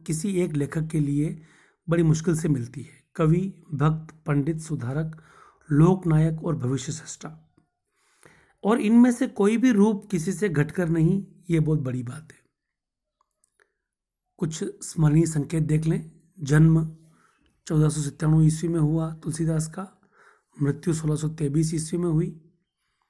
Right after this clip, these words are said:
राजापुर बांदा में जन्मे, अस्सी घाट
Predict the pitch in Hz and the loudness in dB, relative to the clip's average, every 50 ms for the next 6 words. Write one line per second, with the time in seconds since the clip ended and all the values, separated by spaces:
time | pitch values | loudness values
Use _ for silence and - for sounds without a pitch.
0 | _ _ _ _ _ _ _ _ _ _ - - 147 139 143 131 156 156 156 - | _ _ _ _ _ _ _ _ _ _ -8 -4 -2 0 2 2 2 2 2 2
1 | 165 156 139 135 139 135 139 139 147 151 156 160 156 143 143 147 151 151 165 175 | 0 -2 -2 -2 -4 -4 -2 0 2 4 4 4 4 4 2 2 2 0 0 -4
2 | - - - _ _ _ _ _ _ _ _ _ - - 151 - - 175 170 151 | -6 -12 -18 _ _ _ _ _ _ _ _ _ -10 -10 -8 -4 -2 -2 0 0
3 | 156 151 151 156 | 2 0 0 -2